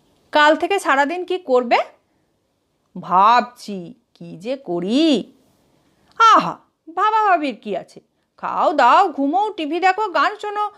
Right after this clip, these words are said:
সিনেমায় যাও, যেখানে খুশি বেড়াও।" কমলার কলকলানি আর থামেই না।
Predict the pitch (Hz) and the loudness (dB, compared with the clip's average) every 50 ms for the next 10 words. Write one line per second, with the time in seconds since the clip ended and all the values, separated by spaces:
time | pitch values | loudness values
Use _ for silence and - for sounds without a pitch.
0 | _ _ _ - - 403 415 403 403 415 403 403 370 403 403 403 403 403 403 - | _ _ _ -6 -4 -4 -2 0 0 0 0 2 2 2 2 2 2 0 -2 -6
1 | _ 392 415 415 415 403 403 403 392 381 - 403 381 440 440 427 415 359 359 359 | _ -6 -4 -4 -4 -6 -6 -6 -6 -4 -4 -2 0 0 2 2 2 2 2 0
2 | 359 _ _ _ _ _ _ _ _ _ _ _ _ _ - 247 214 185 185 185 | -2 _ _ _ _ _ _ _ _ _ _ _ _ _ -10 -10 -10 -8 -10 -10
3 | 196 220 262 294 320 320 302 - 277 269 269 277 269 302 294 294 285 285 294 294 | -6 -2 0 0 0 -2 -2 -2 0 0 0 0 0 0 2 2 0 0 0 0
4 | 277 277 285 - - 277 269 262 262 277 277 269 262 247 240 | -2 -2 -4 -4 -2 0 0 2 2 2 2 2 2 0 -2